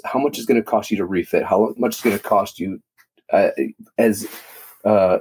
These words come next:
as the owner to maintain it annually. And when you amortize those costs, the newer, the newer the boat you can buy,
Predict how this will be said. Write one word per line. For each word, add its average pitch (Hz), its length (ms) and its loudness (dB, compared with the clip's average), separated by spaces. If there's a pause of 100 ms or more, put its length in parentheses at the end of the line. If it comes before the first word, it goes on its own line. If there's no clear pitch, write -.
as 110 160 0
the - 140 2
owner 131 240 2
to 107 120 -2
maintain 117 500 2
it 107 120 0
annually. 143 580 2 (340)
And 120 220 4
when 131 140 2
you 160 320 4
amortize 139 580 2
those 110 240 4
costs, 110 560 0
the 107 220 2
newer, 160 520 2 (220)
the 113 80 0
newer 143 360 2
the 131 120 2
boat 104 220 2
you 117 140 0
can 135 180 -2
buy, 143 380 0